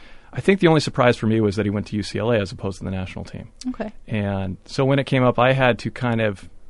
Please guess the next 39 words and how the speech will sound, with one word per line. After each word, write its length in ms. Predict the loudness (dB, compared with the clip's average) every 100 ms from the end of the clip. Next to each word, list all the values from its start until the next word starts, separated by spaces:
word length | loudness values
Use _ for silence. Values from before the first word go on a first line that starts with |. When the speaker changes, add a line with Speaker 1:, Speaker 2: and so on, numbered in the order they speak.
| -16 -18 -20 -20 -20 0
Speaker 1:
quickly 380 | 2 2 2
assess, 520 | 0 0 2 2 0 0
why 200 | 4 4
would 160 | 2
he 100 | -2
leave 300 | -2 0 0
a 40 | -2
place 300 | -4 -4 -4
like 160 | -6
U 80 | -6
C 160 | -6 -6
Irvine 380 | -4 -4 -4
to 60 | -6
go 120 | -6
to 80 | -6
a 60 | -6
U 100 | -8
C 160 | -8
L 160 | -8 -6
A? 140 | -6
And, 280 | -8 -10 -14 -20 -20 -18 -4
you 100 | 0
know, 100 | 2
when 100 | 4
those 200 | 4 4
reasons 280 | 2 0 -2
came 180 | -2
out, 200 | -2 -2
it, 260 | -4 -6 -8 -10
it, 260 | -14 -8 -2
uh, 300 | -2 -2 -6 -14 -20 -6
it, 140 | 0
it 60 | 2
made 160 | 4 4
a 40 |
little 140 | 4
more 120 | 2 0
sense. 340 | 0 0 0
But 180 | -4